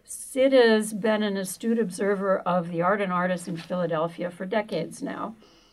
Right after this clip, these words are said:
He's passionate about the early years of the art scene in the sixties, seventies, and eighties, and has now produced a kind of magnum opus multi-venue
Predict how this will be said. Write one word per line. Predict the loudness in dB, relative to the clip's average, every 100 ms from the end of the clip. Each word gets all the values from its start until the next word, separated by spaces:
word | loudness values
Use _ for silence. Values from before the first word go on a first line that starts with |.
| _ _
He's | _ -8
passionate | -8 -2 0 0 0 2
about | 4 2 0
the | -6
early | -4 -2 -2
years | -4 -4 -2 -4 -6
of | -10 -6
the | -4
art | -4 -6
scene | -10 -6 -4 -4
in | -6
the |
sixties, | -8 -10 -12 -12 -10 -10
seventies, | -8 -6 -6 -6 -8 -8
and | -8 -8
eighties, | -8 -4 -2 -4 -6 -20 _ _ _ _ _
and | -6 -4
has | -4 -2
now | 2 2
produced | 0 -2 -2 -4 -2
a | 2 2 0
kind | -4 -6 -4
of | -2
magnum | -2 0 0 -2 -2 0
opus | 0 0 -2 -2 -2 -10 -12 -8
multi-venue | -4 -2 -2 -4 -2 -2 0 0 -2 -2 -4